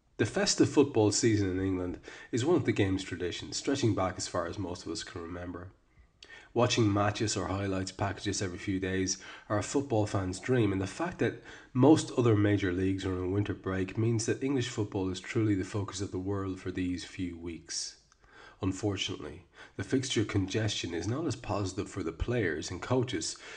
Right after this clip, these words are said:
who can find their resources stretched to the absolute limit as form and momentum go out the window. On the back of an impressive but physically demanding win against Manchester City on New Year's Eve,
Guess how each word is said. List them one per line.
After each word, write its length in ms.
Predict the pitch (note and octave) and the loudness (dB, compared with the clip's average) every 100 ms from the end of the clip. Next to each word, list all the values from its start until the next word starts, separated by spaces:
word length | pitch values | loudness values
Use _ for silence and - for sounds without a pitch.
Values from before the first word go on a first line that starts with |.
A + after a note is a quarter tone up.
| - | 0
who 100 | A#2+ | 4
can 140 | A#2+ | 6
find 280 | A2 C3+ C#3 | 6 8 8
their 60 | B2 | 8
resources 480 | A2+ A#2 A#2 G#2 G2+ | 6 6 4 4 2
stretched 580 | - B2+ A2+ - - | 2 0 2 -2 -4
to 120 | G2 G#2 | -2 2
the 160 | G#2 | 4
absolute 520 | F2+ - - G2+ F2+ | 2 0 0 0 0
limit 440 | G#2+ A#2 C3+ F2 - - - - - - | 2 4 6 4 -4 -16 -20 -18 -18 -2
as 180 | G#2+ - | 0 0
form 520 | - B2+ A#2+ A2+ G#2 - - | 2 4 6 6 2 -6 -2
and 140 | D#3 | 2
momentum 560 | B2 G#2+ G#2 F#2+ E2+ D#2 - - - | 4 4 4 0 -6 -10 -16 -20 -6
go 160 | G2 | -2
out 100 | F2+ | -2
the 80 | E2 | -4
window. 400 | F2+ G#2 F#2+ - F2+ - _ - - - - - | -4 -2 -2 -6 -14 -20 _ -20 -20 -20 -20 -6
On 80 | A2+ | 0
the 60 | G#2 | 6
back 280 | A2+ G#2+ | 6 6
of 60 | - | 4
an 120 | G#2 | 0
impressive 600 | F2+ - G#2 G2 - F#2 | 0 -2 -2 -2 -2 -4
but 160 | - - | -6 -6
physically 400 | G#2 F#2 G2 F#2 | -4 -4 -4 -4
demanding 500 | F2+ F#2 F#2+ F2 F2 | -4 -4 -2 -4 -4
win 140 | G2 | -6
against 320 | F#2+ F#2+ F2 | -4 -4 -4
Manchester 440 | G2 F#2+ F2+ - F#2+ | -4 -4 -6 -6 -6
City 300 | - G2+ F#2+ | -4 -2 -2
on 100 | F#2 | -2
New 180 | F#2+ F2+ | -2 -2
Year's 200 | E2+ G#2 | -2 2
Eve, 280 | G#2 - | 2 2